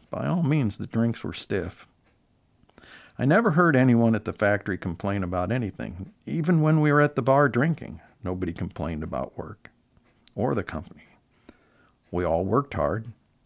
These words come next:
We were thankful for our job. We showed up every day, and it was a good job and a good company to work for.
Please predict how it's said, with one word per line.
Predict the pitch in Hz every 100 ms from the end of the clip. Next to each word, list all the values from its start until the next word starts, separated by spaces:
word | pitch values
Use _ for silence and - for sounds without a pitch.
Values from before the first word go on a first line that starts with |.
| _ _ _ _ _ _ _ -
We | 98
were |
thankful | 90 226 170 175 87
for | - 80 58
our |
job. | - 58 - 131 143
We | -
showed | - 113 107
up | 110 117
every | 107 104
day, | 92 104 117
and | 139 135 135 139
it | 156
was | 156 143
a |
good | 117 151 165
job | 107 101 139 156
and | 135
a |
good | 120 147
company | - 139 131 143
to | 143
work | 143 180 -
for. | - 90 92